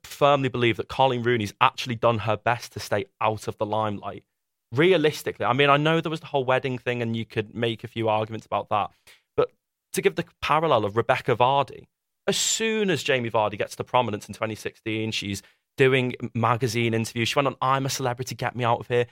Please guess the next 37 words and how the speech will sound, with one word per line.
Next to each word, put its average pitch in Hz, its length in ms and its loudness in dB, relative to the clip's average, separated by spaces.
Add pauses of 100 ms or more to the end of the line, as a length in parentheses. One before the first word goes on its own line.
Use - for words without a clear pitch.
(180)
Colleen 202 320 2
Rooney, 170 240 2
for - 180 -6
all 127 220 4
the 123 80 0
fame 123 280 0
of 92 140 -6
Wayne 139 280 2
Rooney, 101 240 -4
has 110 140 -8
actually 156 360 -2
been 117 420 -2
relatively 113 840 -2
private. 131 600 -2 (640)
Do 131 100 -2
you 127 100 0
not 131 260 0
think? 165 280 -2
Or, 110 200 2
um, 117 200 -2
maybe, 143 340 2
maybe 147 340 -2
I 139 200 2
am 113 200 -2
way 113 300 2
off - 220 -2
base 113 300 -2
here, - 280 -14
but 104 180 -4 (460)
I 160 180 6
like 180 220 0
to 131 80 -8
think 120 340 -4
that - 160 -2
she's 120 160 -4
actually 160 300 -2
been 113 380 -4